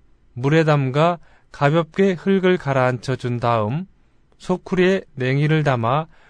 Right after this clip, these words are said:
물을 받은 볼에 넣어 소쿠리째 살살 흔들어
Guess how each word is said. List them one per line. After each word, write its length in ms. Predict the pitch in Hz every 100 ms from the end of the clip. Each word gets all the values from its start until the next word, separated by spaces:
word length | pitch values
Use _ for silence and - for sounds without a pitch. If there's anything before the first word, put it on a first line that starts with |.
| _ -
물을 380 | 127 165 185
받은 500 | 165 147 151 170 170 151
볼에 320 | 135 139 143
넣어 500 | 131 123 113 92 143 - _ _
소쿠리째 840 | - 180 - 175 170 - 180 185 190 - _
살살 560 | - 170 160 151 170 156
흔들어 500 | 165 135 123 143